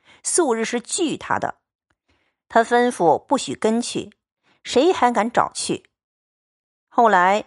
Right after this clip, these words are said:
还是贾珍不放心，命贾蓉带着小厮们寻踪问迹的，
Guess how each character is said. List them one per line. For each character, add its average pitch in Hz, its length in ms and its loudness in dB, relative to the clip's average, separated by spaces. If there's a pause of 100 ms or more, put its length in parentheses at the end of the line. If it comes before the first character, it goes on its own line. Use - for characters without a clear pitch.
还 233 180 0
是 247 120 -4
贾 135 280 0
珍 196 220 -4
不 - 100 -6
放 165 240 -2
心， 180 380 -4 (520)
命 285 220 2
贾 160 320 2
蓉 180 220 0
带 226 140 4
着 196 100 0
小 127 260 0
厮 - 240 -4
们 160 280 -2 (300)
寻 220 440 -2
踪 254 260 0
问 247 220 0
迹 214 300 -4
的， 98 220 -4